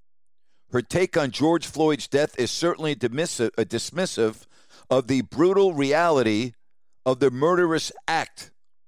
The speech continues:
But her premise about religious rights are important, as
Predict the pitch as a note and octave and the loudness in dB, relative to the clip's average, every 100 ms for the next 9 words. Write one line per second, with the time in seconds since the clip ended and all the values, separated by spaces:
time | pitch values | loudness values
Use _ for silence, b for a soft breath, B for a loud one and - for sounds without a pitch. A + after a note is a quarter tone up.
0 | - - - - - C3 C3 C#3+ C#3+ - | -20 -20 -20 -20 -6 0 2 2 0 0
1 | F3+ F#3+ C#3 C3+ - - - - - - | 0 2 0 -2 -10 -14 -20 -20 -20 -20
2 | - - - - A#2+ A#2+ D3 - B2 B2 | -20 -20 -20 -2 0 2 0 0 -2 0
3 | F3 F#3 E3+ - D3 D3+ - - C3 C3 | 0 0 -4 -2 2 2 0 -2 2 2
4 | A#2+ G#2 - E3+ F#3 A#2 B2+ - - - | 2 -4 0 0 0 -6 -12 -14 -20 -20
5 | - - - - - _ - C3 E3 | -20 -20 -20 -20 -20 _ -6 0 0